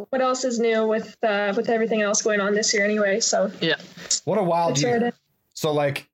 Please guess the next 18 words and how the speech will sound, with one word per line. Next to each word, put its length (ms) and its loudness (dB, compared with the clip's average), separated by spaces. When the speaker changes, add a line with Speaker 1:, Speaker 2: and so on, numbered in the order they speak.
Speaker 1:
Yeah. 260 2
Speaker 3:
Jen, 460 2
you've 200 2
got 360 0
a 80 -2
bunch 180 2
of 80 0
people 200 0
you've 100 2
never 200 2
played 260 0
with, 320 -2
like, 240 -2
never. 500 2
Speaker 2:
Mm-hmm. 180 2
Speaker 3:
Bunch 240 0
of 80 0
staff 540 0